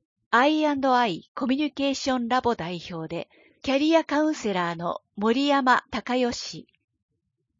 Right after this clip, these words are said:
費用、無料。その他、二歳から未就学児の保育あり。定員五人。六月二十日月曜日から二十九日水曜日に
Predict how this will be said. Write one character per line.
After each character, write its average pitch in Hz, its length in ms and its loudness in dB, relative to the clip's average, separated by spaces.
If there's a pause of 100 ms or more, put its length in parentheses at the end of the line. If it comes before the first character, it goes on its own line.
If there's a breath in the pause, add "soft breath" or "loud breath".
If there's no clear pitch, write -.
(140)
費 269 180 0
用、 175 340 2 (240)
無 214 140 0
料。 226 420 2 (760)
そ 277 180 4
の 269 120 2
他、 - 240 0 (680)
二 302 120 -2
歳 254 300 2
か 196 140 -4
ら 202 160 2
未 226 340 -2
就 - 20 -2
学 262 280 0
児 190 180 -8
の 170 140 -8
保 247 160 -2
育 180 320 -6
あ 180 100 -2
り。 170 180 -14 (580)
定 240 200 4
員 220 400 -2
五 220 160 0
人。 214 320 -6 (1160)
六 262 280 2
月 269 300 2
二 247 180 -2
十 - 160 -20
日 233 240 4
月 262 280 0
曜 269 220 4
日 185 140 -10
か 180 140 -10
ら 170 200 -10 (420 soft breath)
二 311 140 -2
十 240 300 2
九 247 160 -2
日 202 420 -6
水 277 260 0
曜 262 220 4
日 185 160 -8
に 170 260 -12